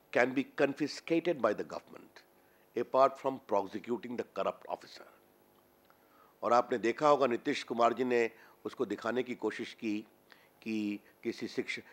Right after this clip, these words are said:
किसी एक्साइज इंस्पेक्टर का मकान जब्त कर लिया गया, एक किसी और, अ,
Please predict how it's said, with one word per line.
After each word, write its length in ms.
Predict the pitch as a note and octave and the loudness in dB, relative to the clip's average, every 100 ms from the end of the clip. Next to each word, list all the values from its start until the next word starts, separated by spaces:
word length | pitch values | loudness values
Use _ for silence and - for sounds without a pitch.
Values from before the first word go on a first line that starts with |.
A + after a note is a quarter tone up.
| _ | _
किसी 300 | A#2 - A#2+ | -6 2 2
एक्साइज 360 | G#2 - B2 B2 | 2 4 4 4
इंस्पेक्टर 460 | A2 A#2+ - A2+ | 0 -4 -4 -6
का 120 | A2 | 0
मकान 420 | A2 G#2+ G#2+ A2 G2+ | 0 2 2 0 0
जब्त 240 | G#2 - | -4 -2
कर 100 | G#2+ | -6
लिया 220 | G2 G2 | -2 -2
गया, 400 | F2+ F#2+ F2+ E2+ - _ _ _ - _ _ | 0 0 0 -2 -8 _ _ _ -20 _ _
एक 180 | A2 - | -4 -2
किसी 280 | A2+ - A#2 | -8 0 6
और, 240 | A2+ G#2+ - - - - | 6 6 2 -8 -20 -20
अ, 40 | _ | _